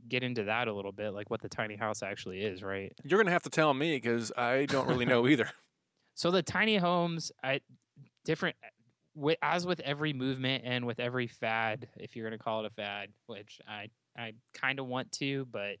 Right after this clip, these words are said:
Speaker 1: they've been around for a little while. But anyhow, different people have different criteria for what they are. Some people say they have to be under three hundred square feet. Some people say they have to be under a thousand square feet to qualify as a tiny home.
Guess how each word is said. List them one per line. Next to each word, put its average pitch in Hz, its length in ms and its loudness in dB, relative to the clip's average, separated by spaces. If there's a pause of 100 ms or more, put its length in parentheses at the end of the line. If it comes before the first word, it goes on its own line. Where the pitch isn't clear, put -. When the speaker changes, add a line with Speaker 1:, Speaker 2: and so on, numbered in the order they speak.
(120)
Speaker 1:
they've 110 260 -8
been 117 140 -8
around 104 300 -8
for 110 80 -10
a 104 40 -8
little 113 220 -4
while. 90 360 -6 (420)
But 135 160 0
anyhow, 127 420 2 (800)
different 147 260 0
people 135 200 2
have 123 100 2
different 120 220 -2
criteria 117 460 0
for 123 100 0
what 110 120 0
they 107 140 -2
are. 127 300 2 (340)
Some 135 180 0
people 135 280 0
say 127 240 2
they 120 80 2
have 120 180 -2
to 120 80 -6
be 117 100 -4
under 107 160 -6
three 120 240 -4
hundred 139 380 0
square 131 320 0
feet. 131 420 -4
Some 127 180 -4
people 123 280 -2
say 123 220 0
they 120 120 2
have 117 200 0
to 117 100 -4
be 113 260 -4
under 110 420 -2
a 98 120 -4
thousand 113 500 2
square 113 320 2
feet 110 380 -4
to 117 140 -2
qualify 110 540 2
as 110 200 -4
a 95 80 -6
tiny 151 380 0
home. 131 380 0